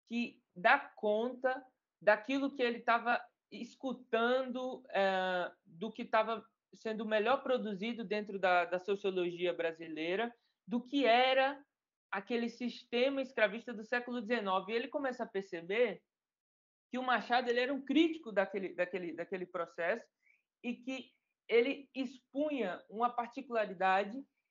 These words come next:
de que, vamos dizer assim, ele, ele apresentava esse, esse, esse,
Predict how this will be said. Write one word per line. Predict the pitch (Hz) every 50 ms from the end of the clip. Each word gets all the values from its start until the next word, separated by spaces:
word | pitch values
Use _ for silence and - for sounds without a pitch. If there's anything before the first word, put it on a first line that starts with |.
| _ _ _ _ _ _
de | - 175 202 247 247
que, | 247 - - 247 233 - - - _ _ _ _ _ _ _ _ _ _ _ _ _ -
vamos | 170 214 233 233 233
dizer | 202 220 202 190 202 196 190 190
assim, | 190 - 196 202 196 - -
ele, | - 214 226 240 226 -
ele | 208 220 240
apresentava | 240 240 240 254 254 254 247 277 262 247 - 240 233 240 233 226 208 - -
esse, | 208 220 233 226 - - 240 233 - -
esse, | - 175 190 185 - - 208 202 - 202
esse, | 185 190 180 - - - 175 170 165 151 - -